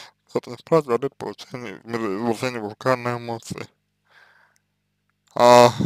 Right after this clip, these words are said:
реагируете-то на этот, э, вулкан эмоций, вы как? Ну, то есть, э, что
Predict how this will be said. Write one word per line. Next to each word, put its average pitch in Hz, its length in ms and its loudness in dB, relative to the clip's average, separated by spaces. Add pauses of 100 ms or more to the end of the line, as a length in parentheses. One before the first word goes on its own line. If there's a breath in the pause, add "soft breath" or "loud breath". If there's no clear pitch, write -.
реагируете-то 120 840 0
на 104 340 0
этот, 98 260 -10
э, 113 400 -6
вулкан 113 480 -4
эмоций, 110 600 -14
вы 113 560 -8
как? - 380 -4 (2750 soft breath)
Ну, 117 140 -10
то - 180 -12
есть, 104 240 -14 (120)
э, 113 100 -12 (180)
что 120 580 2